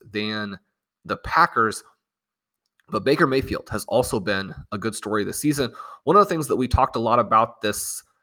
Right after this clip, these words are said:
summer was that Baker Mayfield would not be a significant step down from Tom Brady. He might, in some cases, even be an upgrade. And that has been more or less the case. He's struggled with some injuries.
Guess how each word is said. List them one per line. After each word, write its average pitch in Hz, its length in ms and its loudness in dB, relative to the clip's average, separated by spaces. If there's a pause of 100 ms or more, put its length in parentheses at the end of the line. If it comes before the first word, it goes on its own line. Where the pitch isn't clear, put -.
summer - 580 0 (300)
was 117 160 -2
that 117 140 -2
Baker 160 260 4
Mayfield 135 480 0
would 101 160 -4
not 131 280 4
be 175 120 -4
a 170 40 -2
significant 135 520 -8
step - 260 -4
down 113 220 -4
from 113 100 -12
Tom 113 240 -2
Brady. 107 260 -2
He 110 160 -10
might, 110 380 -2
in 107 100 -10
some - 220 -4
cases, 127 480 -6
even 120 300 -6
be 113 440 0 (340)
an 110 180 -2
upgrade. 120 640 2 (580)
And 151 160 0
that 202 160 4
has 196 160 -2
been 160 180 4
more 135 300 6
or 117 80 6
less 120 260 2
the 107 100 -10
case. 110 260 -4
He's 117 160 -6
struggled 117 320 -2
with 110 140 -4
some - 180 -10
injuries. 131 560 -2